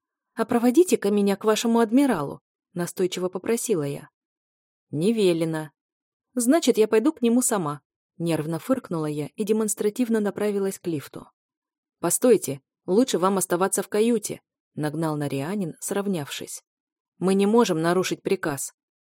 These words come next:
Я ожидала, что меня сейчас развернут силой, но мужчина даже не пытался дотронуться. «Вам ведь приказали охранять меня, а не пустую каюту. Вот и охраняйте, но по дороге», повысила я голос.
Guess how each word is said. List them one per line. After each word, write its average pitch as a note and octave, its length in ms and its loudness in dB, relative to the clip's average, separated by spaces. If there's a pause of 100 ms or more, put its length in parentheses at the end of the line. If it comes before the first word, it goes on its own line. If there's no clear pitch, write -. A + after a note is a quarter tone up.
(540)
Я G3+ 180 -2
ожидала, G3+ 380 -2
что - 160 -6
меня G3 260 -2
сейчас F#3+ 380 -4
развернут G3 500 -2
силой, B3 460 -2
но G#3 100 -2
мужчина G#3 380 0
даже G#3 260 -2
не A3+ 100 0
пытался A3 480 0
дотронуться. E3 720 -6 (800)
«Вам A#3 280 4
ведь A3+ 180 2
приказали A3 520 4
охранять A3+ 520 2
меня, B3 380 4
а G#3 100 0
не A3 120 4
пустую G#3+ 440 4
каюту. F3+ 520 2 (220)
Вот C#4+ 240 2
и D#4 60 8
охраняйте, A3+ 760 0
но C4+ 200 2
по D#4 120 2
дороге», E3+ 540 2 (520)
повысила F#3 440 -4
я F#3 140 0
голос. D3+ 440 -6